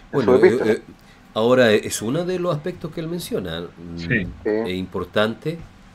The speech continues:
Speaker 1: no es tampoco el, el centro de la carta, pero sí es parte de lo que él quiere mostrar, porque él quiere mostrar cómo es Dios.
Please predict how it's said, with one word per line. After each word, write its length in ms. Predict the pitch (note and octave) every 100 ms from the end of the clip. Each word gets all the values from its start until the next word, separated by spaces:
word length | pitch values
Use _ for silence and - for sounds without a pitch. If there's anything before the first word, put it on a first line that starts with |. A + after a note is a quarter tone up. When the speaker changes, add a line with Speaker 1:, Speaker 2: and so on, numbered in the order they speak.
| -
Speaker 1:
no 300 | F#2 F2+ G2
es 240 | B2+ E3+ -
tampoco 480 | B2+ - C3 C3 A#2+
el, 300 | A2+ G#2 G2+
el 100 | E2+
centro 600 | - - A#2+ G2 G#2 F#2
de 80 | F2+
la 160 | F2
carta, 360 | F2 E2+ - C3 D3 - - - - - -
pero 200 | G#2 G2
sí 240 | - C3
es 60 | C#3+
parte 340 | C#3+ D3+ D3+
de 80 | C#3+
lo 140 | A#2
que 80 | B2+
él 80 | B2+
quiere 220 | B2 A#2
mostrar, 260 | G2 - C3+
porque 220 | G#2+ G#2+
él 80 | F#2+
quiere 200 | A2 G#2+
mostrar 300 | G2 B2+ -
cómo 260 | - A2+ G2+
es 140 | E2+
Dios. 380 | B2+ D#3 D2+ -